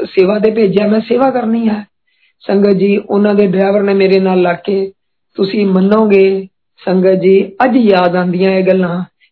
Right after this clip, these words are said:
ਜਿਉਂ-ਜਿਉਂ ਮੈਂ ਕੰਟੈਸਾ ਨੂੰ, ਮੈਂ ਬੈਠ ਨਹੀਂ ਸੀ ਪਾ ਰਿਹਾ, ਇੰਨੀ ਨੀਂਦ ਦੀ ਕੁੱਕੀ ਚੜ੍ਹ ਗਈ ਸੀ। ਇਹ ਵੀ ਭੋਲੇ ਸ਼ੰਕਰ ਮਹਾਰਾਜ ਗੁਰੂ ਜੀ ਦੀ ਪ੍ਰੀਖਿਆ ਸੀ, ਜੇ ਅਸੀਂ ਵੀ ਸੋ ਜਾਂਦੇ ਉਦੋਂ। ਸੋ ਸੰਗਤ ਜੀ, ਤੁਸੀਂ ਦੇਖੋ, ਜਿਉਂ-ਜਿਉਂ ਮੈਂ ਕੰਟੈਸਾ ਤੇ ਸਾਫ਼ ਕਰ ਰਿਹਾ,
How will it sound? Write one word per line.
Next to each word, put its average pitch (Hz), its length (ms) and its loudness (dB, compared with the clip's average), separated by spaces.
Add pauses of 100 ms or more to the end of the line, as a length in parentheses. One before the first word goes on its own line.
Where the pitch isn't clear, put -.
(120)
ਜਿਉਂ-ਜਿਉਂ 240 420 2
ਮੈਂ 202 260 2
ਕੰਟੈਸਾ 190 580 -2
ਨੂੰ, 202 180 0
ਮੈਂ 202 160 0
ਬੈਠ 208 320 -2
ਨਹੀਂ 254 160 0
ਸੀ 233 80 -2
ਪਾ 196 200 -2
ਰਿਹਾ, 208 140 -2
ਇੰਨੀ 220 300 0
ਨੀਂਦ 214 340 0
ਦੀ 240 60 -2
ਕੁੱਕੀ 220 360 -4
ਚੜ੍ਹ 196 220 0
ਗਈ 202 180 -4
ਸੀ। 202 320 -6
ਇਹ 220 100 4
ਵੀ 240 80 -2
ਭੋਲੇ 202 340 2
ਸ਼ੰਕਰ 196 360 0
ਮਹਾਰਾਜ 196 380 -2
ਗੁਰੂ 190 280 -2
ਜੀ 190 120 -2
ਦੀ 196 160 0
ਪ੍ਰੀਖਿਆ 226 440 -2
ਸੀ, 196 260 -2 (420)
ਜੇ 214 60 2 (140)
ਅਸੀਂ 233 180 -4
ਵੀ 233 80 -2
ਸੋ 208 220 0
ਜਾਂਦੇ 202 300 0
ਉਦੋਂ। 196 320 -4 (800)
ਸੋ 233 240 -2
ਸੰਗਤ 214 400 -2
ਜੀ, 233 240 -2
ਤੁਸੀਂ 208 320 -6
ਦੇਖੋ, 196 300 0
ਜਿਉਂ-ਜਿਉਂ 247 420 2
ਮੈਂ 269 100 0
ਕੰਟੈਸਾ 214 580 -2
ਤੇ 226 160 0
ਸਾਫ਼ 226 500 0
ਕਰ 208 80 2
ਰਿਹਾ, 190 280 0